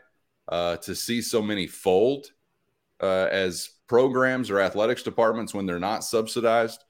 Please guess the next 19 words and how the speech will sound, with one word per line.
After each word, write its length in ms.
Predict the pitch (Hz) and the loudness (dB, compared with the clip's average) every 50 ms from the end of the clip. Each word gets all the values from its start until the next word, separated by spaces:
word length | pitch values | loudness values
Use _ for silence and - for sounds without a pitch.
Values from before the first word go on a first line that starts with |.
| _ _ _ _ _ _ - | _ _ _ _ _ _ -4
uh, 200 | 92 92 95 92 | -2 0 0 0
by 180 | 90 95 95 | 0 0 -2
these 220 | 90 101 104 98 - | 0 -2 -4 -4 0
types 260 | 120 107 104 - - | 0 0 0 0 -4
of 80 | 92 | -6
crossover 600 | - - 107 104 107 104 - 110 107 98 95 90 | -2 2 2 2 2 2 2 2 2 2 2 -2
football 420 | - - 113 107 - 107 107 107 104 | -2 -2 -2 -2 0 0 0 0 0
games. 400 | 92 104 107 110 110 107 - - | -2 -4 -4 -4 -6 -6 -6 -4
So 100 | 98 92 | -2 -2
I, 200 | 95 - - 101 | -2 -2 -2 -2
I 20 | |
don't 160 | 107 110 90 | 0 0 -2
know 140 | 104 107 104 | 0 0 0
if 80 | 92 - | 2 2
that 140 | 104 101 101 | 2 4 4
appetite's 540 | 104 104 104 98 - - 101 95 90 - | 2 2 0 -4 -2 0 0 0 0 -2
really 260 | - 104 98 90 80 80 | -2 -2 0 0 0 2
out 260 | 90 104 117 117 - | 2 2 0 0 2
there. 260 | 120 120 120 123 120 | 2 2 2 0 -2